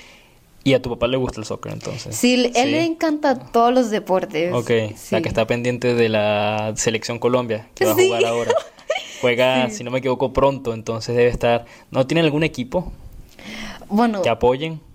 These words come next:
Speaker 2: mm, yo sé que mi papá sí, pero yo ahorita, no sé, mi papá ha hablado
Speaker 1: Tú,
Speaker 2: mucho.
Speaker 1: tú estás en el cross country ya, enfocada en cross
Speaker 2: Sí,
Speaker 1: country.
Speaker 2: es que como,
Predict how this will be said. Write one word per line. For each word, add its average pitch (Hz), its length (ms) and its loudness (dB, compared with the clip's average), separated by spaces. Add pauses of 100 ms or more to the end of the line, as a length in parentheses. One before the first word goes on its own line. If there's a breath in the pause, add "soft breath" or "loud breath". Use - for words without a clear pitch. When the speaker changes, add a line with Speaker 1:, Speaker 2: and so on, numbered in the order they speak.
(460)
Speaker 2:
mm, 202 720 -2
yo 277 180 2
sé 440 140 2
que 403 120 2
mi 359 100 0
papá 220 340 0
sí, 214 280 -2
pero 202 280 -2
yo 196 220 2
ahorita, 254 680 2
no 277 200 4
sé, 262 260 0
mi 240 120 4
papá 226 320 2
ha - 40 4
hablado 269 220 2
Speaker 1:
Tú, 277 80 4
Speaker 2:
mucho. 262 280 -2
Speaker 1:
tú 247 80 -2
estás 156 180 2
en 143 60 4
el 127 80 0
cross 127 200 0
country 113 320 -2
ya, 101 240 -4 (180)
enfocada 120 460 0
en 120 80 -8
cross 110 160 -6
Speaker 2:
Sí, 262 240 0
Speaker 1:
country. - 200 -4
Speaker 2:
es 247 100 -4
que 294 220 0
como, 254 360 2